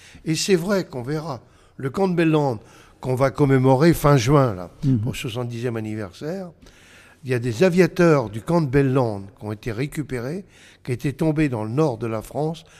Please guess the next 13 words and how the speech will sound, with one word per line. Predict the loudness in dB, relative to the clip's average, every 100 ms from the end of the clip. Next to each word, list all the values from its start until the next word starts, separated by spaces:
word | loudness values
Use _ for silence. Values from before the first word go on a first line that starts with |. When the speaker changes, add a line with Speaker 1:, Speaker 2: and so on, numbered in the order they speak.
| _
Speaker 1:
en | -4 -4
février | 2 2 2 2 2 0
quarante-quatre, | -2 -10 -10 -12 -14 -14 _ _ _ -20 -20 -20 -20 -20 _
alors | -4 0 0 0
que | 2
le | 2
camp | 2 -2 -2
ne | -4 -8
sera | -4 -2
ouvert | -2 0 -2 -2 -8 -18 _ _ _ -8
que | -8
début | 2 4 4 2
juin. | 0 0 0